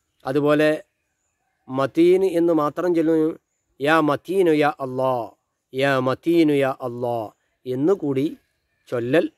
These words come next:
വളരെ നല്ലതാണ്. അപ്പോൾ ഇൻഷാ അള്ളാ ഇതുപോലത്തെ അള്ളാഹുവിൻ്റെ നാമങ്ങൾ ഇനിയും ഉള്ള ദിവസങ്ങളിൽ ബാക്കി ഭാഗങ്ങൾ ഞാൻ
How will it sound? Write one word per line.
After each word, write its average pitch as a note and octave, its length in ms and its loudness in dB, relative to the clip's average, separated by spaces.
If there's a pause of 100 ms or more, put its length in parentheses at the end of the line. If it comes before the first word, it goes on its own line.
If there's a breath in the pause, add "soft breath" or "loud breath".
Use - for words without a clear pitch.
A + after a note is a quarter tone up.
(200)
വളരെ B2 260 -4
നല്ലതാണ്. A2 640 -6 (1000)
അപ്പോൾ C#3+ 140 -2
ഇൻഷാ C#3 340 0
അള്ളാ C3 240 -2
ഇതുപോലത്തെ B2+ 680 -6 (540)
അള്ളാഹുവിൻ്റെ B2+ 680 -2 (220)
നാമങ്ങൾ C#3 520 0 (800)
ഇനിയും D#3 380 2 (160)
ഉള്ള C#3 180 -4 (260)
ദിവസങ്ങളിൽ C3+ 680 -4 (520)
ബാക്കി B2 340 -4
ഭാഗങ്ങൾ B2 460 -4
ഞാൻ A#2+ 200 -6